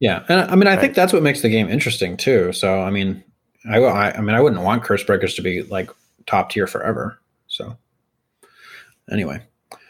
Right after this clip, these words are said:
Speaker 1: um,
Speaker 2: Yeah. Um,
Speaker 1: yeah,
Speaker 2: you
Speaker 1: go
Speaker 2: wanna get
Speaker 1: ahead.
Speaker 2: the next one? Beard Arm asks, "Do you think the season will come up with any new keywords in the vein of Hunter Quarry, Spellcaster, or Leader?"
Speaker 1: Mm. That's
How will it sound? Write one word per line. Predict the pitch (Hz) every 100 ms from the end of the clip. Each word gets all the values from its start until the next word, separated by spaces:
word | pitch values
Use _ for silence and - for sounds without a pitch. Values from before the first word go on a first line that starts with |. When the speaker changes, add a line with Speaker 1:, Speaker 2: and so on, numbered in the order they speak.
| - _ 196 - _
Speaker 1:
um, | 151 139 135 127 123 127
Speaker 2:
Yeah. | 127 90 - _ _ - - - 120
Um, | 123 123 117 - _ _ -
Speaker 1:
yeah, | 143
Speaker 2:
you |
Speaker 1:
go | 131
Speaker 2:
wanna | 135
get | 139
Speaker 1:
ahead. | 147
Speaker 2:
the |
next | 143 -
one? | 180 - _ - - _ _ _ _ _ _ _ _ - _
Beard | 147 156 143
Arm | 135
asks, | 113 123 139 - - - -
"Do | 147
you | 170
think | 185 170
the | -
season | 131 151 139 139
will | 127
come | - 127
up | 127 123 _ _ _ _ _ _ _ _
with | 135 185
any | 196
new | 180 170
keywords | - 190 151 131
in | 131
the | 123
vein | 127 131 127
of |
Hunter | 120 123
Quarry, | - 127 123
Spellcaster, | - 123 123 123 117 - 120
or | 127 127
Leader?" | 123 143 110 - _ _ -
Speaker 1:
Mm. | 117 143 95 92 - _ _ _ _ _ -
That's | -